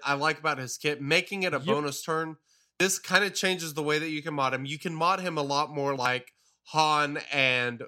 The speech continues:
Speaker 1: Grandmaster Yoda, in which you just go maximum offense,
Speaker 2: I think we're losing
Speaker 1: make them
Speaker 2: Wink.
Speaker 1: complete and total
Speaker 2: I think
Speaker 1: wrecking
Speaker 2: we're losing him.
Speaker 1: balls,
Speaker 2: He's gonna come back.
Speaker 1: and,
Speaker 2: I
Speaker 1: uh,
Speaker 2: swear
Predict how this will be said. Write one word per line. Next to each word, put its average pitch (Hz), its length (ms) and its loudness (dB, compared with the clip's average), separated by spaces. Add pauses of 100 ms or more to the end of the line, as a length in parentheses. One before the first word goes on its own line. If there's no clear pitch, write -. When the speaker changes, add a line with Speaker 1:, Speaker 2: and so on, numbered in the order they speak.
Speaker 1:
Grandmaster 143 560 0
Yoda, 139 380 0
in 120 80 -4
which 135 240 -4
you 139 100 -8
just 143 300 -8
go 165 240 2
maximum 156 680 0
offense, 123 680 -4 (100)
Speaker 2:
I 143 60 -8
think 127 100 -8
we're 139 80 -2
losing 160 360 0
Speaker 1:
make 175 60 2
them 151 120 2
Speaker 2:
Wink. 135 100 -2
Speaker 1:
complete 151 340 -4
and 175 100 -10
total 156 240 0
Speaker 2:
I - 20 -6
think 120 100 -6
Speaker 1:
wrecking 147 320 2
Speaker 2:
we're 160 60 0
losing 135 180 -4
him. 135 100 -4
Speaker 1:
balls, 123 300 -8
Speaker 2:
He's 127 120 -16
gonna 160 180 -6
come 175 120 -4
back. 147 180 0
Speaker 1:
and, 131 580 2
Speaker 2:
I 135 40 -6
Speaker 1:
uh, 123 340 0
Speaker 2:
swear 139 360 -2